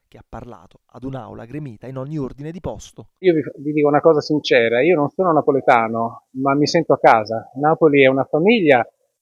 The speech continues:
Speaker 2: eh, naturalmente che nel tempo ha accolto persone molto diverse. Sappiamo la storia di Napoli, una storia di,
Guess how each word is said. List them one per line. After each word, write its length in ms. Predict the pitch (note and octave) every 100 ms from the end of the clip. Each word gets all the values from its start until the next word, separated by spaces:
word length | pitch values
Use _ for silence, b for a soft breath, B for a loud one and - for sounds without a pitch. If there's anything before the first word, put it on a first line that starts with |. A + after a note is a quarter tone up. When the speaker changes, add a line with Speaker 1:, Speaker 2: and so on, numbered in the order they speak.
| _
Speaker 2:
eh, 540 | C3+ B2+ B2 B2+ B2+ C#3
naturalmente 720 | D3 E3 D#3+ F#3 B3 - C3+
che 140 | -
nel 220 | C3 C3+ -
tempo 360 | F3 F#3 D#3
ha 100 | C3
accolto 540 | C3 - E3 E3 - D3+
persone 460 | D3+ - E3+ D#3+
molto 440 | D#3 D#3+ F3+ F3 E3
diverse. 680 | D3 D#3+ F#3+ D3 - - A#2
Sappiamo 420 | B2 - D#3 B2+
la 80 | A#2
storia 280 | - D3+ C3+
di 120 | B2
Napoli, 400 | B2+ D3 - -
una 120 | D#3
storia 460 | - C#3+ C3+ B2+ A#2+
di, 180 | A#2+